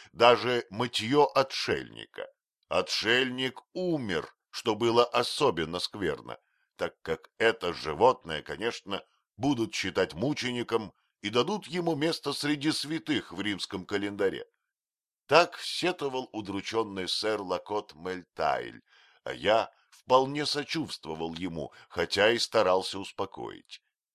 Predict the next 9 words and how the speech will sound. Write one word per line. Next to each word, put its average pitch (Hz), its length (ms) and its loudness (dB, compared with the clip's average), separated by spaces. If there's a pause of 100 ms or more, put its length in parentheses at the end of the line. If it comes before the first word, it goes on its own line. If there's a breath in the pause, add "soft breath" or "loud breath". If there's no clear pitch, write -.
(220)
Не 101 200 0
предавайтесь 127 1120 4
отчаянию, 123 1040 4
прекрасный 120 680 2
рыцарь, 87 520 -2
это 98 320 4
еще 110 400 -2
не 117 140 -2
поражение. 117 760 0